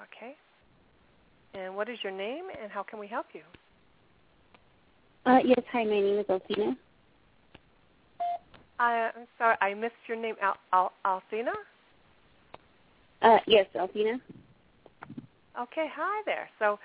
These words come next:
Speaker 1: do you have a question today that I could, we can assist you with?
Speaker 2: Uh, yes,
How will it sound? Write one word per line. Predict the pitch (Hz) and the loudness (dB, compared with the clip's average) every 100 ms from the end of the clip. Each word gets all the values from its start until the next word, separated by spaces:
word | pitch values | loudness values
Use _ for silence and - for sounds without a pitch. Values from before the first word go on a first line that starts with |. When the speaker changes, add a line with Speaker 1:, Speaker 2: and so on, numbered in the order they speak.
| - - | -20 -10
Speaker 1:
do | 262 | -6
you | |
have | 277 | -6
a | |
question | - - 180 - 254 254 | -6 -4 -4 -4 -12 -10
today | 277 262 285 302 | -4 0 0 -2
that | 240 - | -6 -6
I | 208 | -10
could, | 220 196 - - - - | -10 -14 -16 -20 -20 -16
we | 226 | -14
can | - 208 | -10 -10
assist | 190 214 208 - | -8 -10 -10 -12
you | 262 | -10
with? | 320 381 _ - _ _ _ _ _ _ _ _ _ _ _ _ - - | -10 -10 _ -20 _ _ _ _ _ _ _ _ _ _ _ _ -2 6
Speaker 2:
Uh, | 302 302 302 285 - - | 8 8 6 2 -4 -2
yes, | 254 240 | 2 2